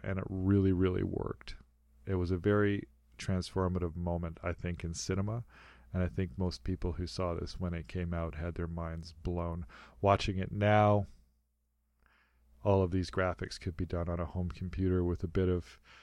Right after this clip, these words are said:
talent and a little bit of rendering time, but back then, nothing had been attempted like this, and the results that they got visually were absolutely fantastic. The prairie of the mainframe extends forward in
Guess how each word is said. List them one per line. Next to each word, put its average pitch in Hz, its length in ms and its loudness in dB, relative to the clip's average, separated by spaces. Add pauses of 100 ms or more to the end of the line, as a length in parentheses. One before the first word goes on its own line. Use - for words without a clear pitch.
(380)
talent 117 460 10
and 98 140 -2
a 95 40 0
little 95 200 2
bit 92 160 0
of 90 120 0
rendering 90 440 0
time, 90 300 -2
but 87 160 -8
back 87 300 -2
then, 87 400 0 (1800)
nothing 95 380 2
had 85 180 -2
been 85 140 -2
attempted 85 460 -4
like 87 180 -6
this, 87 320 -6
and 90 160 -2
the 87 60 0
results 87 540 0
that 92 120 -2
they 90 140 -4
got 87 320 -2
visually 85 560 -6 (580)
were 87 200 -4 (100)
absolutely 87 920 -4
fantastic. 82 1160 -2 (640)
The 98 80 -8
prairie 107 340 4
of 95 80 0
the 92 80 -2
mainframe 95 640 -2
extends 95 540 -2
forward 92 560 0
in 87 300 -8